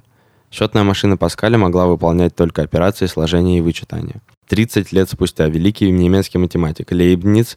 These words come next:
построил другую механическую машину, которая помимо сложения и вычитания могла выполнять операции умножения и деления. В сущности, Лейбниц три века назад создал подобие карманного калькулятора с четырьмя функциями.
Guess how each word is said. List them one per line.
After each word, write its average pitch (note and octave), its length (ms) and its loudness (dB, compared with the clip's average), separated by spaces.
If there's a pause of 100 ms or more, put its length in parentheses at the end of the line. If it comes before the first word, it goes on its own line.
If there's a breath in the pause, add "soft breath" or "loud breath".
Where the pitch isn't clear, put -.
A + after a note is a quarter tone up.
(140)
построил G2+ 420 0
другую F#2+ 340 2
механическую F#2 540 0
машину, D#2+ 480 -2
которая F#2+ 400 -2
помимо F2+ 380 2
сложения E2+ 440 0
и D#2+ 40 0
вычитания G2+ 480 0
могла E2+ 320 0
выполнять E2 480 -2
операции E2 520 -2
умножения F2+ 560 0
и F#2 40 -2
деления. E2+ 500 -4 (320)
В - 80 -12
сущности, - 640 -2 (140)
Лейбниц G2 520 0
три F#2+ 160 0
века F2+ 220 2
назад E2+ 420 -2
создал F#2 400 0
подобие F2+ 460 2
карманного F2 480 0
калькулятора F2 560 -2
с - 20 -16
четырьмя F2 420 -2
функциями. - 600 -8